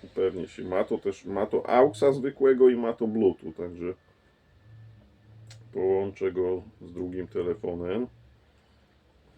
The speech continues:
i zobaczymy, jak to gra z Bluetooth. A, że ten film dzisiaj taki, kurczę,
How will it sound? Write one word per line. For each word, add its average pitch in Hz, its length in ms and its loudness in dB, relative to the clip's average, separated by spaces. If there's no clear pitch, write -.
i 95 120 -8
zobaczymy, 92 640 -6
jak 87 200 -6
to 92 140 -6
gra 87 220 0
z 90 60 -10
Bluetooth. 87 420 -4
A, 120 240 0
że 107 160 0
ten 104 160 -6
film 113 280 0
dzisiaj 104 320 -6
taki, 104 320 -6
kurczę, 107 500 0